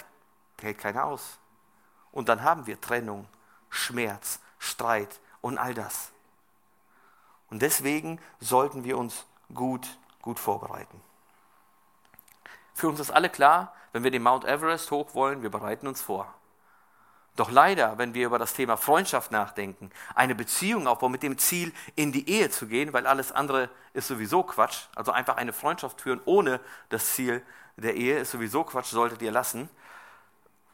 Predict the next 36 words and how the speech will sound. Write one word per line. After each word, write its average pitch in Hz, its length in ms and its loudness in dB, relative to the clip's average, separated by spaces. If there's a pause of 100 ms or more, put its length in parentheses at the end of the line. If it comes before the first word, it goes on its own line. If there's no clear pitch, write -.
(300)
da 127 120 4
gehen 165 260 0
wir 156 100 0
manchmal 147 460 -2
einfach 165 480 -4
so 139 440 -2 (180)
blind, 143 640 -4
blauäugig 127 840 -2
rein, 101 240 -14 (480)
in 123 140 -6
der 113 160 2
Hoffnung, 143 360 -4 (180)
na 120 80 0
ja, 151 240 2
es 120 260 -6
wird 175 280 -2
ja 147 180 -2
schon 147 380 -4
gut 135 280 -8
gehen. 95 260 -12 (2250)
Und 104 120 -8
man 120 120 2
bereitet 127 400 2
sich 127 160 -6
nicht 120 140 -8
vor, 170 500 2
man 123 160 -4
setzt 123 180 -2
sich 123 120 -10
mit 127 100 -12
bestimmten 123 340 -6
Themen 156 260 -2
nicht 135 140 -6
auseinander 127 640 -2 (680)
und 127 120 -4
dann 113 160 2